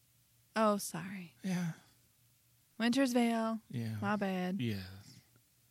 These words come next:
Speaker 2: <laughs> Yeah, just bring in something like that. You know, bring the guild perks back just for the holiday.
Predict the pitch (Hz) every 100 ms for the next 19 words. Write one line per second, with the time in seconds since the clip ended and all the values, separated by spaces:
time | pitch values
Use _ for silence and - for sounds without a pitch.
0 | _ _ _ _ _ _ _ _ - -
1 | - - 180 - 220 226 233 196 214 233
2 | - - _ _ _ _ - _ _ _
3 | _ _ _ _ _ _ _ _ _ _
4 | - 349 240 214 311 311 247 285 294 202
5 | 113 110 107 113 139 151 202 175 160 180
6 | - 107 - 120 101 - 247 - - 294
7 | 311 330 269